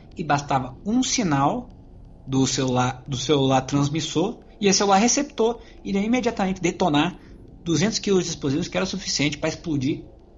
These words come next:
todo o prédio da agência. E agora eu aviso pros o-, pra se tiver ouvintes que pegou algumas cédulas, é, as cédulas, ouvintes, elas têm ma-, elas têm no-, elas têm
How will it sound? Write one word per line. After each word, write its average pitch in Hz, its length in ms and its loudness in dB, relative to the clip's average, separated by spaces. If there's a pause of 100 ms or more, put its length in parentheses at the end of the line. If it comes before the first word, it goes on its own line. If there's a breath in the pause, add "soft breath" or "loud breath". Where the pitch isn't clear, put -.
(140)
todo 208 340 8 (180)
o 170 140 0
prédio 170 560 -4 (300 loud breath)
da 139 200 0
agência. 147 520 2 (300)
E 135 100 -2
agora 139 260 4
eu 156 80 4
aviso 127 320 0
pros 123 220 -6
o-, 135 160 -8
pra 135 220 -2
se 143 120 -6
tiver 139 200 0
ouvintes 123 280 0
que - 80 -10
pegou 120 320 -4
algumas 120 320 -2
cédulas, 139 680 -4 (460 loud breath)
é, 139 400 2 (160)
as - 140 0
cédulas, 165 760 -2 (180 loud breath)
ouvintes, 117 440 -2
elas 135 220 -2
têm 202 280 -4 (360)
ma-, 170 380 0
elas 139 260 2
têm 185 120 -2
no-, 190 360 2
elas 143 220 -2
têm 151 540 -8